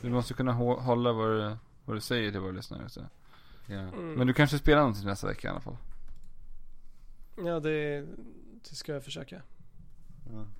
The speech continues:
Speaker 2: Vad härligt. Ha en fantastisk natt på jobbet nu.
Speaker 1: Natt-,
Speaker 2: Hej då.
Speaker 1: natti, natti.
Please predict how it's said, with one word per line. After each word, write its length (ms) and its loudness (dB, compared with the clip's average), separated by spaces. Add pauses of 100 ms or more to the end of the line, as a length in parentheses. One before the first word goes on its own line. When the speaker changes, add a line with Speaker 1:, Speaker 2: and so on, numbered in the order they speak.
(140)
Speaker 2:
Vad 140 -2
härligt. 560 0 (440)
Ha 140 4
en 60 2
fantastisk 840 0
natt 280 0
på 80 -2
jobbet 400 -2
nu. 320 -4 (400)
Speaker 1:
Natt-, 260 4
Speaker 2:
Hej 180 2
då. 60 4
Speaker 1:
natti, 260 8
natti. 440 2